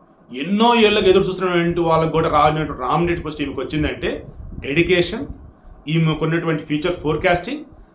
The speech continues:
అన్నిటికీ మించి ఈమెలో ఉన్నటువంటి కాన్ఫిడెన్స్. ఎస్, నేను చేయగలను, ఎస్, నేను వాళ్ళని గ్యాదర్ చేయగలను, ఎస్, నేను కన్వే చేయగలను,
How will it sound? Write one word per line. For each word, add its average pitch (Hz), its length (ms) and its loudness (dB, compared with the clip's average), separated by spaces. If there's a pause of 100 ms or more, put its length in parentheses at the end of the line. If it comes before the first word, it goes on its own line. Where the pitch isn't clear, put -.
(140)
అన్నిటికీ 185 400 2
మించి 165 640 0 (420)
ఈమెలో 170 260 4
ఉన్నటువంటి 175 380 0
కాన్ఫిడెన్స్. 165 580 -4 (1040)
ఎస్, 196 200 -2
నేను 170 120 2 (160)
చేయగలను, 202 640 2 (560)
ఎస్, 214 120 0
నేను 185 120 -4
వాళ్ళని 165 220 0
గ్యాదర్ 196 300 0
చేయగలను, 190 300 4
ఎస్, 196 200 -2
నేను 180 120 -4
కన్వే 180 240 0 (100)
చేయగలను, 175 460 0